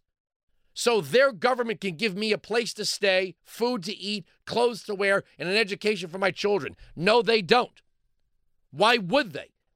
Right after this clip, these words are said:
It is being presented to them free, free of charge. Everything's free in America. They just have stuff there, and they'll give it to you if you cross the border. And that's what they're being told. The United States cannot absorb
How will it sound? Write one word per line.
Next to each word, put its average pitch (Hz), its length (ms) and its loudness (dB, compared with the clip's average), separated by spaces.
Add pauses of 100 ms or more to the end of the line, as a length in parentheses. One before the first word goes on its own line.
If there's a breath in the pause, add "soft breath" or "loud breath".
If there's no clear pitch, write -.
(160)
It 254 120 0
is 220 100 0
being 262 340 -2
presented 220 540 0
to 180 100 -4
them 165 360 0 (120)
free, 294 520 -2 (260)
free 269 400 -2
of 254 100 0
charge. - 580 -2 (1300)
Everything's 262 520 0
free 220 260 0
in 226 80 0
America. 277 460 2 (460)
They 190 100 2
just 220 320 -2
have 220 200 2
stuff - 420 0
there, 151 240 -4
and 208 180 0
they'll 226 120 2
give 285 240 -2
it 240 120 -6
to 170 80 -12
you 190 100 -2
if 170 100 -2
you 190 80 -10
cross 160 320 0
the 196 100 -2
border. 220 340 0 (1080)
And 226 140 -2
that's 285 200 2
what 262 180 0
they're 262 120 4
being 190 360 0
told. 269 360 4 (1700)
The 190 80 -2
United 269 400 2
States 254 300 -4
cannot 214 480 0
absorb 180 540 -2